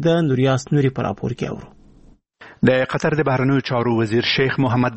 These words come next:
Speaker 2: بن عبدالرحمن آل ثانی په افغانستان کې د روان وضعیت په اړه د خپل هیواد په دریځ بیا ټینګار وکړ او وویل چې دوحه به له دې هیواد سره د بشري او اقتصادي هڅو د پیاوړتیا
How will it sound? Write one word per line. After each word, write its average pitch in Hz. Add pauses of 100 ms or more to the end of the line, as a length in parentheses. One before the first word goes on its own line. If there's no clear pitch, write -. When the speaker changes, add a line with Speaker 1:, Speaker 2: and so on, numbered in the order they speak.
Speaker 2:
بن 123
عبدالرحمن 110
آل 135
ثانی 135
په 131
افغانستان 123
کې 117
د 110
روان 117
وضعیت 120
په -
اړه 113
د 117
خپل 117
هیواد 107
په 113
دریځ 101 (100)
بیا 123
ټینګار 120
وکړ 117
او 113
وویل 113
چې 123 (500)
دوحه 117
به -
له 131 (100)
دې 127 (100)
هیواد 123
سره 127
د -
بشري 107
او 110
اقتصادي 117
هڅو -
د -
پیاوړتیا 127